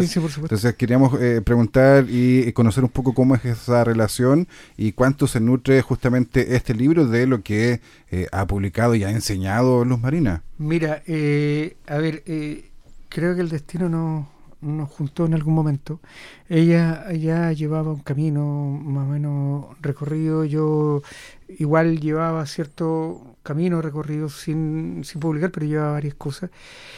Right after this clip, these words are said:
Speaker 1: Y lo que pasa siempre, o sea, en algún momento entró a la librería y nos pusimos a hablar, hablar, hablar, hablar, hablar, hablar, y después llegó, llegó, llegó,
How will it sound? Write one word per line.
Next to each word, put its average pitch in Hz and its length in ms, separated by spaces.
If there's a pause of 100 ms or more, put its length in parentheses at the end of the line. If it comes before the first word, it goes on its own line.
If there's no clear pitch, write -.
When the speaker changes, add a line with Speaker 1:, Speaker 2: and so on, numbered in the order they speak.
(680)
Speaker 1:
Y 185 380 (300)
lo 185 160
que 180 120
pasa 214 240
siempre, 147 380
o 139 40
sea, 160 260
en 160 100
algún 165 180
momento 175 320
entró 180 280
a 180 40
la 185 100
librería 185 760
y 165 320
nos 160 140
pusimos 170 380
a - 20
hablar, 170 300
hablar, 165 300
hablar, 165 280
hablar, 165 320
hablar, 160 260
hablar, 180 300
y 180 60
después 160 280
llegó, 156 220
llegó, 151 240
llegó, 151 340